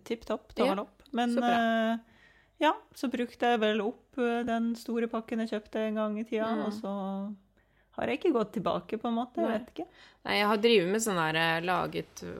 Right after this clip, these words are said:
Speaker 2: vaskemiddel selv av, eh, appelsin og eddik og eteriske oljer og prøvd egentlig alt mulig rart. Men, ehm,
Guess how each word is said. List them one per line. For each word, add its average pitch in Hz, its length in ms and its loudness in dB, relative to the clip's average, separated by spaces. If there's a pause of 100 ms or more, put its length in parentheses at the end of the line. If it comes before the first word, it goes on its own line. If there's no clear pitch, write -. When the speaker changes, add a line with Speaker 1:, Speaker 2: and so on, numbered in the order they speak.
(140)
Speaker 2:
vaskemiddel 170 640 -6
selv 156 440 -4
av, 156 420 -2
eh, 151 640 -4 (440)
appelsin 160 880 -4
og 156 140 -4
eddik 156 560 -6
og 156 80 -4 (100)
eteriske 147 460 -6
oljer 147 400 -4
og 143 380 -6 (280)
prøvd 165 380 -6
egentlig 156 440 -8
alt 156 220 -8
mulig 151 300 -6
rart. - 420 -6
Men, 202 380 -6
ehm, 190 680 -8